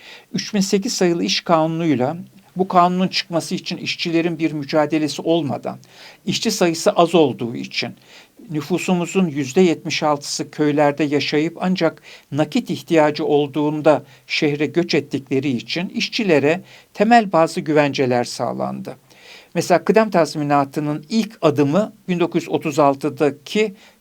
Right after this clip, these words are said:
yasadır. Beş yıl ve daha fazla çalış-, e, kıdemi olan işçiler ayrıldıklarında beş yılın üstündeki süreler için her bir yıl on beş günlük ücreti tutarında ek bir para alıyordu.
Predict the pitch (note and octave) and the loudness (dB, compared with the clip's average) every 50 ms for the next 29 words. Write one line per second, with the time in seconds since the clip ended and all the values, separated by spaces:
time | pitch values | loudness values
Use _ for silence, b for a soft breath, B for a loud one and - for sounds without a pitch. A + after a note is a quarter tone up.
0 | B - D3+ F#3 F3+ F3+ - F#3 - - B2 - - - - _ _ b b b | B -2 0 0 2 2 2 2 2 0 -4 -8 -10 -12 -12 _ _ b b b
1 | b b b b - G3 F#3+ F#3+ - F3+ F3+ F#3 F3 E3 D#3+ D#3+ E3 D#3+ E3 D#3+ | b b b b 2 2 2 2 0 -2 -4 -2 0 0 2 4 4 4 4 4
2 | - D#3+ D3+ C#3 C#3 - D3 C#3+ C#3+ C3+ - - b b b b b b - - | 2 0 0 0 0 0 2 2 2 2 0 -4 b b b b b b -10 -4
3 | - D3 C3+ B2+ - - - - - C#3+ C#3 C#3 C#3 C3+ C3 B2 - - - - | -2 -2 -2 -2 -4 -6 -6 -4 -2 0 0 0 0 -2 -2 -4 -8 -8 -4 -2
4 | D#3 C#3+ D3 C#3 D3 D3 C#3 B2+ C3+ C3 C#3 C#3+ C3+ - - - D3+ D#3+ F3 - | 0 2 2 4 4 2 2 2 0 -2 -2 -4 -8 -8 -6 -4 -4 -2 0 0
5 | D3+ D3+ C#3+ D3+ D3 C3+ C#3+ C#3 - - D3 C#3 C3+ C#3 B2+ B2 B2 F3+ G#3 G#3 | 0 0 0 -2 -4 -6 -6 -8 -8 -6 -6 -6 -4 -4 -4 -2 2 2 2 0
6 | B B B B B B B G3+ G#3+ G#3 - - G#3 F#3 F#3+ F#3+ F#3 F3 - - | B B B B B B B 4 4 4 2 0 0 0 0 0 -2 -4 -8 -8
7 | - G3 F3+ E3+ F#3 E3+ - F3 - - - F3+ E3+ E3+ E3+ F3+ G#3 G#3+ G3+ F3+ | -6 -4 -2 -2 -2 -2 -2 -6 -4 0 0 2 2 2 4 4 4 4 2 0
8 | - - - - D#3+ C3 G2 B B B B B B B B - G3 G#3 G3 D#3+ | -4 -2 0 0 0 0 -2 B B B B B B B B 4 4 4 4 4
9 | D#3+ E3 D#3 D3+ C3+ C#3 D#3+ F3 F3+ F#3 - - - E3+ F#3 F#3 E3 D#3+ C3+ - | 0 0 -2 -2 -2 0 0 0 0 -2 -4 -2 0 0 0 2 2 0 0 -2
10 | - - D#3 D#3 E3+ E3 - D#3+ C3+ - E3 - - F#3+ F#3+ D3+ C#3 - D3+ C#3 | -4 -4 -4 -4 -4 -6 -6 -6 -2 -2 -4 -2 -4 -6 -6 -4 -2 0 0 0
11 | C#3+ C#3+ C#3+ - - F3 - - F#3+ F3+ - - E3 D#3+ D#3+ D3+ C3+ A#2 A#2 B2 | 0 0 -2 -2 -2 -2 -2 -2 -2 -2 0 2 2 2 4 2 0 0 -2 -4
12 | C3+ C3+ C#3 C3 C3 C3 | -8 -8 -8 -10 -12 -14